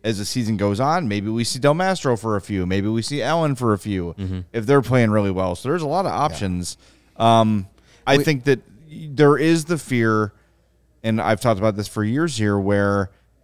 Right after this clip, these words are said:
Speaker 1: it might look like a defenseman is hel-, holding their own, but underneath the surface, they're really struggling,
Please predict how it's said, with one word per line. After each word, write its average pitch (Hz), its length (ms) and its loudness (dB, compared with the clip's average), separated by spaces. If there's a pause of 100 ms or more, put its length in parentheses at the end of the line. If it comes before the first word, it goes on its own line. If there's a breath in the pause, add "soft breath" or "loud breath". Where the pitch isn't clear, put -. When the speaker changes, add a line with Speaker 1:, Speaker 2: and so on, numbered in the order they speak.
Speaker 1:
it 107 100 -4
might 113 260 0
look 120 280 -2
like 127 180 2
a 131 60 0
defenseman 113 500 -2
is 101 160 -2
hel-, 104 280 0
holding 110 380 0
their 101 220 0
own, 107 200 0
but 98 160 0
underneath 110 460 -2
the 110 80 -6
surface, 104 440 -2
they're 101 160 -4
really 104 380 0
struggling, 98 640 -4